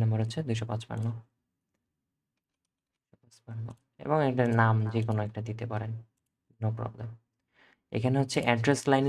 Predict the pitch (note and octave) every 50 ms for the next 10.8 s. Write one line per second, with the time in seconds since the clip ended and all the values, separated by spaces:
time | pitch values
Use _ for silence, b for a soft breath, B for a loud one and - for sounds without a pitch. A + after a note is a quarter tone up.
0 | C3+ C#3 C3 D3 D#3 F3 D#3 B2+ B2 B2 A#2+ B2 - B2+ A#2 A2+ A2+ A#2+ C3 B2+
1 | - B2+ A2+ A2+ B2 A#2 A#2 A2+ A2+ A2+ A#2 B2+ C3+ B2+ B2 A2 A#2 - A#2+ A#2
2 | - A2+ A2+ A2 A2 A2 A2 - - - F#3 G3 - - - - C#3 B2+ - A2+
3 | G#2+ A2 A2 - D#3+ E3+ - - _ _ _ _ _ _ _ _ _ _ _ -
4 | - B2 B2 B2 A#2+ A#2 A2+ A#2 B2+ A2+ A#2 - - B2 - A#2+ B2 B2 B2 B2+
5 | B2 B2 B2 B2+ A#2+ B2 A#2 A#2 A#2+ A#2 - C3+ C#3+ E3 F3 D3+ A#2 A2+ A#2+ A2+
6 | A2+ A2+ A2+ A2 A2 - - - _ _ _ _ _ _ _ _ _ _ - A2
7 | G#2+ A2 A#2+ A#2 A2+ - A#2+ A#2 A#2 A#2+ A#2 A#2 A2+ A#2 A#2+ A2+ B2 B2+ D#3 F#3+
8 | - - _ _ _ _ _ _ _ _ _ _ _ - - A2+ A2 A2+ - A#2+
9 | A#2+ A#2 A2+ A#2 A2+ A2+ - B2 A#2+ A#2 A2+ A2+ G#2 G2+ G#2 G2 - G#2 G2+ -
10 | _ _ _ _ _ _ _ _ _ _ _ _ _ - A#2 A2+